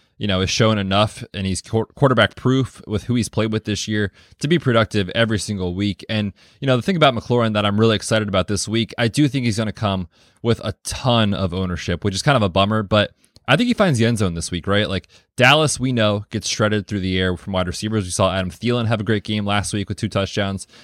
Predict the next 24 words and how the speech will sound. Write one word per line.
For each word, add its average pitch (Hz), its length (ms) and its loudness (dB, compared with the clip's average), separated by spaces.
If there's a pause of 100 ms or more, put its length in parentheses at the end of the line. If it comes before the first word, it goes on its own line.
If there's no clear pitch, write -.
(180)
and 113 340 0 (120)
Terry 196 180 0
McLaurin's, 143 640 0
you 113 100 -8
know, 98 120 -2
stats 120 520 0
look 113 160 -2
great. 98 380 -2 (260)
He's 101 160 -4
got, 107 240 4 (100)
uh, 90 140 -8
the 95 120 -4
sixth - 240 -6
most 131 240 0
targets 113 380 2
at - 60 -14
the 110 80 -2
wide 110 160 4
receiver 107 280 -2
position. 101 360 -6
He's 90 120 -8
thirteenth 123 400 -2
in 95 100 -6
receiving, 107 520 -2